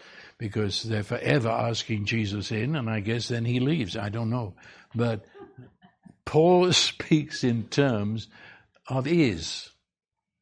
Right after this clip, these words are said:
This is something I don't have to pray about. I don't have to scream and grovel for. It is. Christ is my life. He is my source.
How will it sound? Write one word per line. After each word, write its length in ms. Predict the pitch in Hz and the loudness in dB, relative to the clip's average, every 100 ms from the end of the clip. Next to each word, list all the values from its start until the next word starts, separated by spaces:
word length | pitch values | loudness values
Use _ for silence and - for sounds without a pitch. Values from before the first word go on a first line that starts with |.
| _ 139 | _ -4
This 180 | 135 131 | -2 -2
is 80 | |
something 360 | 135 139 135 127 | 2 2 2 0
I 60 | 117 | 0
don't 260 | 127 120 | 0 0
have 180 | 113 107 | 0 -2
to 80 | - - | -6 -8
pray 320 | - 165 131 | 0 2 2
about. 360 | 101 95 90 113 | 0 -4 -4 -2
I 140 | 120 | -2
don't 260 | 123 120 117 | -2 -4 -2
have 220 | 123 107 | -4 -6
to 80 | 110 | -2
scream 520 | - - 151 147 139 | -2 0 0 0 0
and 160 | 123 | -2
grovel 400 | 113 135 151 135 | -2 -2 0 -2
for. 360 | 110 110 98 85 - - - - _ - | -2 0 -2 -2 -12 -20 -20 -20 _ -6
It 120 | 127 | 0
is. 560 | 190 160 92 - - - _ | 2 0 -2 -8 -10 -14 _
Christ 540 | - 120 135 131 - - | 0 2 2 -4 -8 -4
is 460 | 123 117 120 - | -2 0 -2 -6
my 440 | 123 113 104 104 101 - | -4 -2 -2 -4 -10 -2
life. 540 | 120 113 80 - - _ - - _ | 0 0 -2 -12 -20 _ -20 -20 _
He 400 | - 135 135 135 | 2 4 4 0
is 540 | - 123 117 120 113 | -2 0 2 0 -4
my 320 | 110 107 110 98 | -2 -2 -2 -4
source. 960 | - - 139 90 85 - - - - | -4 -2 -2 -4 -6 -10 -10 -10 -16